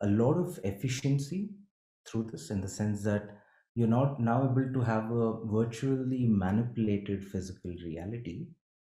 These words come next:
which can be cut, copy, pasted like never before, right? It's the efficiency of cut, copy, paste coming into your own shared physical reality, which is, I think, is very, very powerful.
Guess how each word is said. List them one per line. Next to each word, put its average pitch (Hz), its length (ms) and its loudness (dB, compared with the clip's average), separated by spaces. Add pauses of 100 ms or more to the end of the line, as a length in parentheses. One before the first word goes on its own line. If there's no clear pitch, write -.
(460)
which 104 260 -4
can 113 360 4
be 107 200 2
cut, - 300 2
copy, 101 360 0
pasted 87 500 -4
like 87 260 -8
never 87 200 -4
before, - 440 -14 (840)
right? 95 220 -4
It's - 240 -8
the 104 120 2
efficiency 104 540 -2
of 98 160 -4
cut, 95 180 -2
copy, 90 320 -4
paste 104 320 -4
coming 95 300 0
into 95 200 0
your 92 200 -2
own 98 120 -2
shared 87 340 -6 (100)
physical 82 320 -10
reality, 73 400 -6
which 139 160 -2
is, 131 80 2
I - 80 0
think, 127 180 4
is 104 120 4
very, 95 280 0
very 92 220 -2
powerful. 76 400 -8